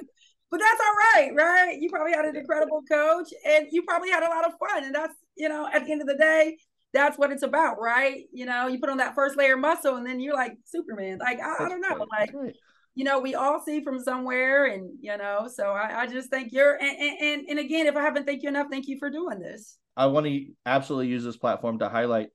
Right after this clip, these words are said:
Speaker 2: the things that you accomplished in your athletic career. You know, as, again, I just, as someone who coached track, track was the first thing I coached. It's my first love. And I, I'm still, you know,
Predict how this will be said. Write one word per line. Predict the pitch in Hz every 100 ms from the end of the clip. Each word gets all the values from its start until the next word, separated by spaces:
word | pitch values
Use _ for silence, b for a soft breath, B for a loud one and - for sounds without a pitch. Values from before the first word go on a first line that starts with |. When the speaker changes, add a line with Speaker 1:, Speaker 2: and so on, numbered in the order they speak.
| _
Speaker 2:
the | 123
things | 123 117
that | 113
you | 110
accomplished | 107 113 123 117 -
in | 110
your | 107 101
athletic | 101 101 113 107
career. | 110 117 104 98 -
You | 107
know, | 101 110 -
as, | 120 113
again, | 113 123 123
I | 113
just, | 117 - b b -
as | 110
someone | 135 127 113
who | 117 113
coached | 123 120 -
track, | 113 113
track | - 110 113
was | 107
the |
first | 110 110 117
thing | 110
I |
coached. | - 110 107 95
It's | -
my | 101
first | - 104 -
love. | 107 104 101 b b b -
And | 104 101 104 98
I, | 104
I'm | 104 107
still, | - 117 107
you |
know, | 104